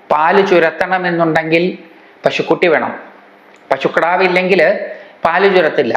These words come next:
അപ്പൊ, പശുക്കിടാവിനെയും കറക്കാൻ പറ്റുന്ന ആളെയും കറന്നെടുക്കാൻ പറ്റുന്ന പാത്രവും ഒക്കെ അങ്ങ് നിശ്ചയിച്ചാലും, എന്നാൽ ഞാൻ അങ്ങയുടെ ഇച്ഛയ്ക്കനുസൃതമായി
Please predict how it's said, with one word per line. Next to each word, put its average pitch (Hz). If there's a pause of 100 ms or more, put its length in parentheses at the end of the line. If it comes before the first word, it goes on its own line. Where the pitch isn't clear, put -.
(100)
അപ്പൊ, 170
പശുക്കിടാവിനെയും 170 (1200)
കറക്കാൻ 147 (380)
പറ്റുന്ന 175
ആളെയും 160 (520)
കറന്നെടുക്കാൻ 170
പറ്റുന്ന 165
പാത്രവും 151 (220)
ഒക്കെ -
അങ്ങ് 147
നിശ്ചയിച്ചാലും, 135 (760)
എന്നാൽ 160 (200)
ഞാൻ 151
അങ്ങയുടെ 175
ഇച്ഛയ്ക്കനുസൃതമായി 160